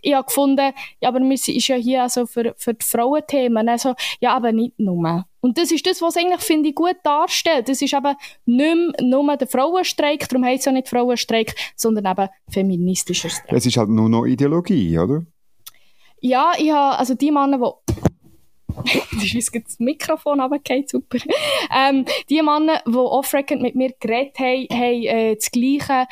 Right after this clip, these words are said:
Speaker 1: sagen wir mal, den bürgerlichen Frauen vorgeworfen. Wir haben natürlich im Bundeshaus, äh, heute ein Interview gemacht mit der S-V-P-Nationalrätin Monika Rüeger von, ähm, Obwalden. Und sie, also, sie werfen eigentlich den Frauen vor, den bürgerlichen Frauen, ja,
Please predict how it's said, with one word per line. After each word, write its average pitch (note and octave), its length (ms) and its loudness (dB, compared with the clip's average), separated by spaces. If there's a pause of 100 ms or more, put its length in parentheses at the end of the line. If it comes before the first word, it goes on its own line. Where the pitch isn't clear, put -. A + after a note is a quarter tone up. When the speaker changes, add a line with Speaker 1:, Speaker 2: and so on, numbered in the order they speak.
(140)
Speaker 1:
sagen A#3+ 200 -2
wir A3+ 100 2
mal, A3 100 0
den G#3 80 -2
bürgerlichen C#4 540 -2
Frauen C#4 340 0
vorgeworfen. B3+ 600 -2
Wir A#3+ 60 0
haben A3+ 80 0
natürlich A3 200 -4
im G#3 100 0
Bundeshaus, A#3+ 640 -2
äh, G#3+ 240 0
heute A3 220 -4
ein A#3+ 140 -2
Interview A#3+ 300 0
gemacht - 420 -2 (320)
mit A3+ 240 -2
der A3+ 480 0
S-V-P-Nationalrätin A3 1900 0
Monika A3 840 0 (420)
Rüeger E4+ 440 0
von, C#4+ 420 2 (120)
ähm, A#3+ 380 0
Obwalden. C#4+ 520 -2 (180)
Und C4 180 2
sie, F4 440 0 (300)
also, C#4+ 280 0 (280)
sie E4 220 0
werfen C#4+ 320 0
eigentlich C#4 260 2
den B3+ 140 -2
Frauen B3 380 0
vor, A#3 260 0
den A#3+ 100 -2
bürgerlichen A3 480 -2
Frauen, G#3+ 280 0
ja, G#3+ 200 0